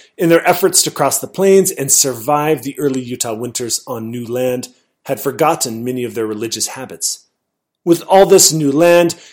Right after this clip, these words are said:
Utah was also becoming home to many non-Mormons. So, as before, small pockets of apostates began to vocally criticize church leadership.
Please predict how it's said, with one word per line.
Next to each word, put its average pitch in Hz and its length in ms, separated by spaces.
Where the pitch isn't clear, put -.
Utah 180 360
was 160 180
also 160 400
becoming 139 440
home 156 400
to 113 140
many 135 400
non-Mormons. 107 960
So, 156 440
as 143 240
before, 156 680
small 190 460
pockets - 480
of 104 180
apostates 131 800
began 107 320
to 101 100
vocally 120 480
criticize 104 640
church - 320
leadership. 90 520